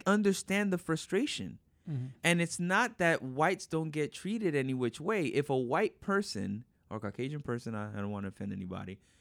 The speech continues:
Speaker 1: walks into a black neighborhood that is labeled as a bad neighborhood,
Speaker 2: Mm-hmm.
Speaker 1: you know, uh, violence-wise, right? It's kinda what bad is, right?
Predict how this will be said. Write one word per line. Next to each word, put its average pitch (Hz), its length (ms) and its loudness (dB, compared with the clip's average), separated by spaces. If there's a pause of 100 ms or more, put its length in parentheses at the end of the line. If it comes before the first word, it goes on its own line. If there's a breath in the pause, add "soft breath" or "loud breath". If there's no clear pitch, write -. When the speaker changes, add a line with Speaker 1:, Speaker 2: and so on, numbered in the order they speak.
(240 soft breath)
Speaker 1:
walks 151 340 4
into 175 240 0
a 156 60 4
black 135 560 0 (200)
neighborhood 117 640 -2
that 101 180 -2
is 95 120 -4
labeled 131 380 0
as 104 160 0
a 92 140 -4 (320)
bad 120 340 2
neighborhood, 160 560 0 (100)
Speaker 2:
Mm-hmm. 135 200 -4 (480)
Speaker 1:
you 110 120 0
know, 117 280 0 (600)
uh, 107 140 0
violence-wise, 147 920 -4 (560)
right? 98 200 -4
It's - 120 -20
kinda 98 220 -4
what 92 160 -6 (540)
bad 92 280 -6
is, 85 240 -8
right? 98 240 -6